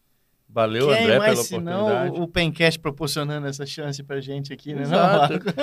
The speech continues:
Speaker 2: <laughs>
Speaker 1: Saber não ocupa espaço, não que eu vá virar neurocirurgião, mas é, é sempre bom a gente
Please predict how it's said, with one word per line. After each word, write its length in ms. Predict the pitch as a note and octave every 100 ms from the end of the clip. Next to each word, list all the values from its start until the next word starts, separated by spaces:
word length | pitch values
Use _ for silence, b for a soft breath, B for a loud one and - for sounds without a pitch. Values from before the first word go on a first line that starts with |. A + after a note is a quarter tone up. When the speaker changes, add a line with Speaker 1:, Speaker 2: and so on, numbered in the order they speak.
| C4+
Speaker 2:
<laughs> 240 | - D#4 -
Speaker 1:
Saber 580 | F4+ F#3+ F#3 F#3 G#3+
não 200 | G#3 G3
ocupa 340 | F#3+ - E3+ D#3+
espaço, 480 | C#3+ - D#3 - -
não 180 | F3 G3+
que 140 | G#3 F3
eu 100 | D#3
vá 200 | D#3 D#3+
virar 280 | C3+ D3
neurocirurgião, 800 | D3+ D3+ E3 D#3+ D3 D3+ C#3+ C#3+
mas 320 | A3 G#3+ G#3 -
é, 340 | - - D#3
é 20 |
sempre 380 | D#3 D4+ D4+ F4
bom 240 | D4 E4 E4+
a 80 |
gente 380 | G#3 E3+ E3 D3